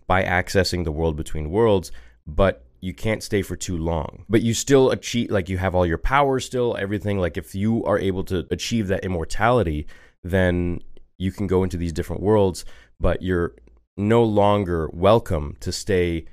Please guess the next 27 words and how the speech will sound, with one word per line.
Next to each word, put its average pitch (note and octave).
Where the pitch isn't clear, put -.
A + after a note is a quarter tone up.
in F#2+
the E2+
living G2
for, F#2
like, D#2
an F2
extended F2
period E2+
of -
time. D2
And D#2+
I -
think G#2
this F#2+
is F2+
why F2+
they, E2+
like, D#2
come E2+
and D2+
go C#2+
so -
frequently. -
So G2
I A2
think B2
with G#2